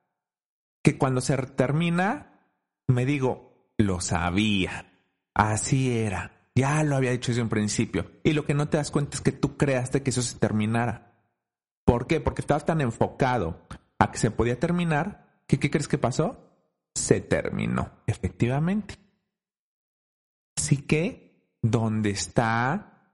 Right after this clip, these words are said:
tu enfoque es lo que va a ir ocurriendo en tu vida. Así que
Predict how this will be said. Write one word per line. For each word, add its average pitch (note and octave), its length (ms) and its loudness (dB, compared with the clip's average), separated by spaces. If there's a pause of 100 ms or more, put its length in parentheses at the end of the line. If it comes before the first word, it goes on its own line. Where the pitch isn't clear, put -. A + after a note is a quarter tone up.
(120)
tu C#3 120 4
enfoque B2 1300 -4
es B2+ 580 -2
lo B2 160 0
que A#2+ 120 -2
va A2+ 120 -2
a A#2 60 0
ir A#2 240 -2
ocurriendo A#2 480 2
en G#2+ 100 -4
tu G#2+ 120 -2
vida. A#2 420 -2 (840)
Así - 240 2
que - 760 -4